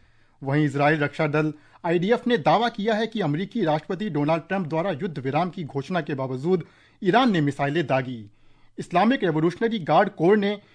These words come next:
यह भी कहा है कि इजराइल के खिलाफ ईरान की मिसाइलों की आखिरी बौछार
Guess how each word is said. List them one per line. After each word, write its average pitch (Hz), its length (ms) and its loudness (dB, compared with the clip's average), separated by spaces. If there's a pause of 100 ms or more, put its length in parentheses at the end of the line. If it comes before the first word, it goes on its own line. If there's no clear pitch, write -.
(140)
यह 170 180 2
भी 254 140 0
कहा 202 240 -2
है 226 140 0
कि 226 160 -6
इजराइल 160 340 0
के 196 140 -6
खिलाफ 180 420 0
ईरान 175 280 0
की 190 140 -4
मिसाइलों 165 500 2 (340)
की 170 100 2
आखिरी 233 340 2
बौछार 147 480 2